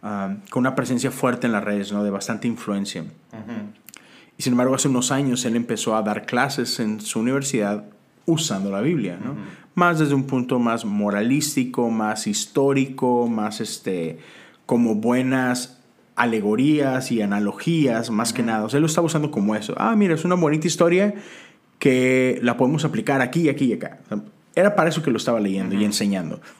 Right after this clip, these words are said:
Speaker 1: Podemos aplicar esto porque era, am, es-, hay una palabra que se me está yendo, pero es lo mismo que hacemos con, ah, los dioses griegos y los dioses romanos. O sea,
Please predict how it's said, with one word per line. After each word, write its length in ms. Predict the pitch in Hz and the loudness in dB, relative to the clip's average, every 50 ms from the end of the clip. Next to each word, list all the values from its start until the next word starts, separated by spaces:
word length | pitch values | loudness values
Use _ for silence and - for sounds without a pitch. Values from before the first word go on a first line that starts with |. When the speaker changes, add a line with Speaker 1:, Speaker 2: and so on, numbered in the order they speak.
| _ _ - | _ _ 0
Speaker 1:
Podemos 360 | 113 117 135 165 196 185 - | 2 2 4 4 4 2 2
aplicar 440 | 170 156 113 107 - - 123 123 127 | 0 0 -2 -4 0 0 0 2 2
esto 320 | 131 139 139 - 160 156 | 0 0 0 -2 -4 -2
porque 320 | 160 160 170 165 160 - 165 | 2 2 2 2 0 0 0
era, 380 | 147 147 151 160 170 170 - - - - - - - - | 0 2 2 0 0 -4 -8 -14 -20 -20 -20 -20 -18 -10
am, 540 | - 107 110 107 104 104 101 92 85 85 76 - - - _ - - - - - - - - - - | -6 -2 0 0 0 0 0 -2 -4 -8 -12 -14 -20 -20 _ -16 -14 -12 -10 -10 -10 -10 -12 -14 -8
es-, 180 | - - - - - - 117 80 104 - | -6 -6 -6 -6 -6 -6 -4 -4 -4 -2
hay 100 | 135 135 | -2 0
una 120 | 139 143 | 0 0
palabra 240 | 139 131 123 127 127 | 2 2 2 2 2
que 40 | 123 | 0
se 120 | - 123 | -2 -2
me 80 | 107 104 | 0 -2
está 220 | - - - 131 120 | -2 -2 0 0 2
yendo, 360 | 120 117 117 110 101 95 - - - - - - - - _ - | 2 2 2 2 0 -2 -4 -6 -14 -20 -20 -20 -20 -20 _ -2
pero 160 | - 135 127 131 | 0 0 2 2
es 300 | 127 - - - - - _ _ _ _ - | 2 0 -2 -4 -6 -20 _ _ _ _ -2
lo 200 | - 143 147 143 | 2 2 4 4
mismo 360 | 147 156 160 151 165 185 170 | 4 4 2 2 2 0 0
que 80 | - 165 | 0 0
hacemos 460 | 147 - - 127 117 123 139 131 - | 0 0 0 0 0 0 0 -2 -4
con, 500 | - - - 110 110 110 113 123 127 - - - | -6 -2 -2 0 0 0 -2 -2 -4 -6 -10 -10
ah, 360 | 113 107 101 98 95 95 95 98 | -6 -4 -4 -2 -2 -2 -2 -2
los 160 | 101 104 95 | -2 -2 0
dioses 300 | 101 101 101 117 107 104 | -2 -2 -2 -2 -6 -4
griegos 580 | 104 104 101 98 95 90 90 92 98 98 - - | -4 -2 -2 -2 -2 -2 -4 -4 -6 -6 -6 -8
y 40 | 87 | -8
los 220 | 87 87 90 87 | -8 -8 -8 -6
dioses 300 | 92 92 95 - - 90 | -6 -6 -6 -4 -6 -6
romanos. 480 | - 107 110 104 98 90 87 87 98 104 | -4 -2 0 0 0 -2 -2 -6 -8 -10
O 60 | 104 | -10
sea, 360 | - - 101 87 85 82 - | -8 -6 -4 -4 -4 -6 -8